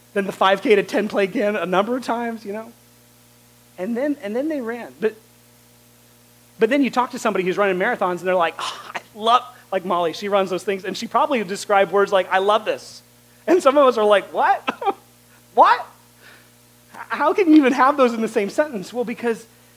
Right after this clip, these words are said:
because there's been practice, there's been effort, there's been progress. What's our aim, church? What are, what are we after these next eight weeks? Someone tell me. What are we after?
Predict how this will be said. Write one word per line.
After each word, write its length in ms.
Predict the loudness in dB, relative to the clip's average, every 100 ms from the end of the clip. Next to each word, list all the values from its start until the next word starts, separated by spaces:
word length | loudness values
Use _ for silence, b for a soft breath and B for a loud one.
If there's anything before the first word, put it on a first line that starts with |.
| -8
because 220 | -4 -2
there's 160 | -4
been 120 | -4 -4
practice, 500 | -4 -4 -4 -8 -8
there's 180 | -10
been 140 | -6 -6
effort, 440 | -6 -8 -8 -8
there's 220 | -8 -8
been 340 | -6 -4 -4 -8 -16 _ _ _ _ _ _ _ -8
progress. 800 | -4 -2 -4 -8 -10 -16 -18 -20 _ _ _ _ _ _ _ _ _ _ _ _ _ _ _ _ 0
What's 220 | 2 4
our 160 | 4
aim, 360 | 4 2 0 -6 -14 _
church? 380 | -4 -4 -4 0
What 120 | 0
are, 60 | 4
what 160 | 4
are 60 | 4
we 160 | 4
after 420 | 2 2 -2 -6 -4
these 240 | -8 -6
next 260 | -6 -4 -4
eight 140 | -2
weeks? 240 | -4 -4
Someone 220 | -6 -6 0
tell 180 | 0
me. 140 | 0 -6 -18 _ _ _ _ _ _ _ _ _
What 100 | 2
are 60 | 4
we 120 | 4
after? 340 | 2 0 -10